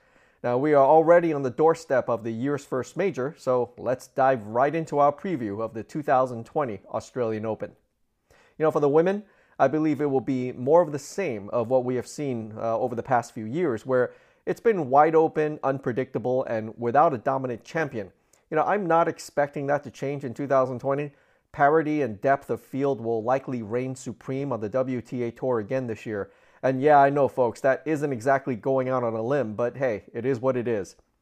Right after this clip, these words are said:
You know, that said, it is worth noting that we did see some indication, I think, in two thousand nineteen that a couple of players could be ready to potentially separate from the pack,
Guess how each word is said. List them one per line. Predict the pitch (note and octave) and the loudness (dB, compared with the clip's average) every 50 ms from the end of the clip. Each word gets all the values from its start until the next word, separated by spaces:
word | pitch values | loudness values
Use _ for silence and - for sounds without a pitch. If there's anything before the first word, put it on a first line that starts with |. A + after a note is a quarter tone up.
| _ _ _ _ _ _ _ | _ _ _ _ _ _ _
You | D3 C#3 | 0 4
know, | C#3 | 6
that | D#3+ F3+ E3+ F3 - | 6 6 6 4 2
said, | - E3+ D3+ B2+ A2 - - _ _ _ _ - | 2 2 2 2 0 -4 -10 _ _ _ _ -4
it | D#3 C#3+ | 0 2
is | F3+ G3+ G3+ - | 2 2 2 0
worth | F3+ F3 D#3 - | 0 0 0 -2
noting | C3+ C3 C#3+ D#3 D#3+ D3+ C#3+ B2 A2+ A2+ | -2 0 2 4 4 4 2 -2 -2 0
that | A#2+ A#2 A#2 - - | 0 0 0 -2 -4
we | C3+ C3+ B2 | -6 -6 -2
did | A2 E3+ F3+ F3 | -2 -2 -2 -4
see | - - F3+ D3+ | -6 -8 -10 -10
some | C3 - - - F3 F3+ F3+ F3+ | -10 -10 -6 -2 -2 0 0 -2
indication, | D3+ C3 B2 - - B2+ A2 G2+ - A#2+ A2 G2+ G2 G2 _ - | -4 -4 -6 -4 -4 -6 -6 -6 -8 -10 -10 -12 -12 -10 _ -4
I | A#2+ A#2 | -4 -4
think, | - C3+ A#2+ G#2+ - | -4 -6 -6 -6 -6
in | A2+ G#2+ | -8 -6
two | - D3+ C3+ | -6 -2 0
thousand | C#3+ B2 A#2 A2+ B2+ A2+ | 2 2 2 2 0 -4
nineteen | A2 A2 A2 G#2+ - - A3 G3 C#3+ C3 | -6 -8 -8 -10 -10 -8 -8 -6 -4 -2
that | C#3 D#3+ D#3+ - - - _ _ _ - | 0 0 0 -2 -6 -16 _ _ _ -8
a | - - | -6 -4
couple | - A3+ A3+ G#3+ G3 | -2 -2 -2 0 -2
of | F3+ - - | -2 -2 0
players | - G#3 G#3 F3+ C#3 C3 B2+ - | 0 0 2 2 0 -2 -2 -6
could | - - D#3+ C3 - | -6 -6 -6 -4 -4
be | C#3+ C3+ C3 B2 B2+ | -4 -4 -4 -4 -6
ready | A#2 A#2 C3 D3 D#3 D#3+ D3+ | -4 -2 0 0 0 0 -2
to | C3+ C3+ | -6 -6
potentially | - - - - D#3 D3 - C#3+ A#2+ A#2+ | -8 -8 -8 -6 -6 -6 -6 -8 -10 -10
separate | A2 - - D#3+ D#3 D#3 - B2+ A#2 A#2 A2 - | -10 -4 -2 -2 0 0 -2 -4 -4 -4 -6 -8
from | - A2+ A2+ | -10 -10 -10
the | G#2+ | -8
pack, | - - C#3+ A#2+ F#2+ - - - | -2 0 0 0 0 -4 -12 -20